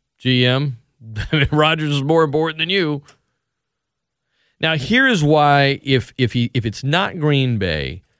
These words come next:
why Vegas, in my mind, despite the odds not being as good, but they'll pay out more, are better than the Broncos.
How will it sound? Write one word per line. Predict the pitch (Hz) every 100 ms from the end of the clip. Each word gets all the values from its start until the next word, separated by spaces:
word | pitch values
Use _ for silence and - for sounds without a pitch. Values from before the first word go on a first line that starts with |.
| _ _
why | - 117 117 107 92 _ _ -
Vegas, | 110 98 147 175 175 156 131 - - _ _ -
in | 120 120
my | 110 123 135
mind, | 117 95 85 87 104 _ _
despite | 107 - 120 117
the | 113 113
odds | 123 120 98
not | 101 -
being | 139 196
as | 113 87
good, | 78 76 110
but | 92 90 _
they'll | - _
pay | - 73 76
out | 127 80
more, | 65 58 - _ _ -
are | 120
better | 101 98 87 98
than | 117
the | 165
Broncos. | 214 233 180 - - -